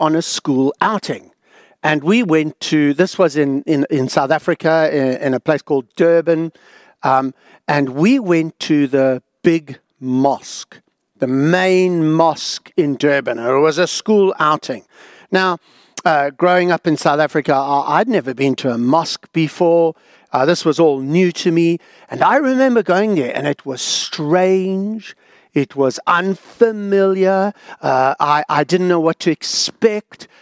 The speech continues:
It, it was, it was almost weird for me, uh, just like, like many Australians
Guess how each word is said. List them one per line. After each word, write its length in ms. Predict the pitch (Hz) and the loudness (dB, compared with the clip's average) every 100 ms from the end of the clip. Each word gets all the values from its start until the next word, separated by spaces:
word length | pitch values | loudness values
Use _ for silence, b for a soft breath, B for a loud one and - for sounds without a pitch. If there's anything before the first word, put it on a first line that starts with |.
| b | b
It, 260 | - 139 156 | -2 0 0
it 160 | 165 135 | 0 0
was, 300 | 139 117 117 | 0 -2 -6
it 220 | 156 131 | -2 0
was 200 | 127 135 | 0 2
almost 360 | 226 180 131 151 | 0 0 -4 -8
weird 720 | 123 147 202 196 190 185 170 | 0 2 4 4 2 -2 -6
for 280 | - 147 | -2 0
me, 440 | 143 160 175 175 170 b b b | 2 2 2 0 -2 b b b
uh, 160 | - 139 | -2 -2
just 260 | - 320 - | 0 -2 0
like, 400 | 220 220 - - b b b b b - | 0 -2 -8 -20 b b b b b -2
like 220 | 196 - | -2 0
many 240 | 240 254 | 0 2
Australians 920 | 226 185 - 185 330 226 110 - - | -2 -2 0 0 0 -2 -8 -16 -16